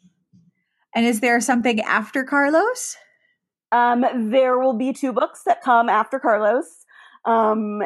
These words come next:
Speaker 2: and those, uh, those, I, those I'm not ready to talk about yet 'cause they're still in outline form. So we'll see how they change.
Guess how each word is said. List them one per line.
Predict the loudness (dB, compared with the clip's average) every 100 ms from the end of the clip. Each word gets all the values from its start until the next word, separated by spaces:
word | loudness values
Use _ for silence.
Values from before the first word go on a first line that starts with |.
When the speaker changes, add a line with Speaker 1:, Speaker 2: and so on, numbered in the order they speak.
| -4
Speaker 2:
and | 0 0 0 -2 -6
those, | -6 2 2 4 0 -2 -4
uh, | -6 -8 _ -6 -4 -4 -8 -10 -2
those, | 2 2 2 -2 -4 -6 -2
I, | 0
those | 0 2 2 2
I'm | 2
not | 2 2
ready | 2 -2
to | -2
talk | 0 2
about | 2 2
yet | 2 0
'cause | -2 -4
they're | -4
still | -4 -2 0 2
in | 0 -2 -10 -10 _ _ 0
outline | 0 2 0 0 -2
form. | -4 -4 -4
So | -4 -2
we'll | 0 -2
see | -2
how | 2 2
they | 0
change. | -6 -6 -6 -8